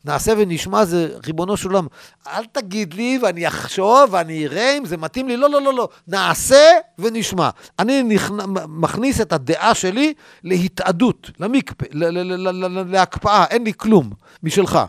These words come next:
אם ככה אנחנו זכאים לבית המקדש. רבותיי, כלפי מה הדברים אמורים, אין לי כבר זמן להגיד, כי הזמן קצר והמלאכה מרובה. אז כל אחד ואחד יחשוב מאיתנו לבד.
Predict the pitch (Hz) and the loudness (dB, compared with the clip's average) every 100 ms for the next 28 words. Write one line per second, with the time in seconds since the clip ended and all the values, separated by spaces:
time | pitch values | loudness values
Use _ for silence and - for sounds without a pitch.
0 | - _ _ 123 - 262 285 233 185 165 | -6 _ _ -6 2 4 6 4 4 4
1 | 151 170 180 165 165 165 139 113 110 - | 4 4 2 2 0 0 -4 -6 -10 -12
2 | - - - 214 247 247 233 247 240 214 | -20 -12 0 2 2 0 0 2 4 4
3 | 226 226 214 226 220 226 196 190 202 202 | 0 0 -2 -2 -2 -4 -2 0 0 0
4 | 190 208 196 151 190 196 190 - 175 214 | 0 -2 -2 -2 -4 -4 -6 -6 -4 -2
5 | 196 170 165 180 160 156 190 240 _ - | -2 -4 -4 -4 -4 -2 -2 -4 _ -20
6 | - 160 - 254 247 220 220 226 - 220 | -14 -10 0 0 2 -2 -2 -2 -2 -4
7 | 208 220 214 196 175 202 | -2 -2 -2 -2 2 2